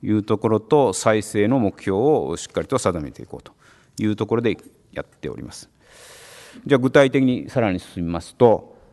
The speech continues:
えー、目標としましては、えー、死者を約六割、六千名ですね。あ、六千名から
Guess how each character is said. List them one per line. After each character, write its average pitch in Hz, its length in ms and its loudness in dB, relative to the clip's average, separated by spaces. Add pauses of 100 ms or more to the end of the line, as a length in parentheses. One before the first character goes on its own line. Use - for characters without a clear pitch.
(280)
え 110 800 -2
ー、 - 20 2
目 147 180 2
標 208 200 4
と 202 120 0
し 190 120 -2
ま 190 100 2
し - 120 -6
て 165 120 2
は、 151 580 4
え 107 340 2
ー、 - 20 0
死 - 140 -8
者 139 160 6
を 113 100 4
約 110 220 0
六 95 260 2
割、 95 200 2 (200)
六 95 180 -4
千 104 160 0
名 92 100 0
で 64 60 -8
す - 140 -10
ね。 117 200 -4 (300)
あ、 98 120 -2
六 98 180 -2
千 101 180 0
名 90 200 -2 (220)
か 113 120 0
ら 107 520 2